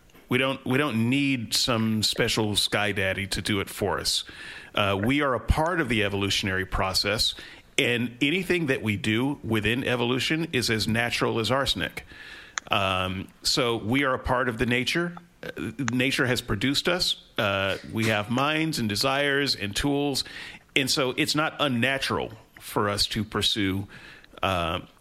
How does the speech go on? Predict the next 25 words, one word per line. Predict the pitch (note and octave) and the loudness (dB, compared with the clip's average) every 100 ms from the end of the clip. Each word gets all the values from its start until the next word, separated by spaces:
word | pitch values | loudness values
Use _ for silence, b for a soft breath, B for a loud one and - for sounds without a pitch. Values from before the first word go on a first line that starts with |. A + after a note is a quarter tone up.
| - | -20
furthering | - - C3+ A#2 G#2 G2 | -14 0 2 2 0 0
evolution. | E2+ F#2+ F#2+ G2 - F#2 | 0 0 0 -2 -2 0
Maybe | G2+ G#2+ G#2+ | 0 0 0
this | G#2+ G#2+ | 0 0
is | G#2+ | 0
how | G#2+ G2 | 0 0
evolution | G2+ G#2 G#2 A2 G#2+ G#2+ | 0 0 0 0 0 -2
is | - A2 G#2+ | 0 0 0
furthered, | - B2 A#2+ C#2 C#2 - - | 0 0 0 -2 -4 -10 -6
uh, | F#2+ F2 | -2 -2
by | F#2+ G2 | -2 -4
creating | - G2+ G2+ G2+ | -2 0 0 0
intelligence | G2+ G2+ A2+ G2+ G2 G2+ - | -2 0 0 -2 -2 -4 -2
that | G#2 F#2 | -2 -2
then, | - G2+ G#2 G2+ B B B - | 0 0 0 -4 B B B 0
um, | - F2 F2+ F#2 - - - - | 2 2 0 -2 -4 -12 -10 -2
you | |
know, | G2+ E2 - - A2 - - - - | 0 0 -4 -12 -14 -16 -20 -18 0
intentionally | A#2 G2+ - A2+ - G#2+ G#2 G#2 | 0 2 2 2 2 2 2 0
pushes | G#2 - A2+ A2 - | 0 0 2 0 0
things | G#2+ G2+ | 0 0
forward. | - C#3+ - - - | 0 0 0 -2 0
I | B2 | 0
don't | C3 | 2
know. | B2 C#3 - | 0 0 -2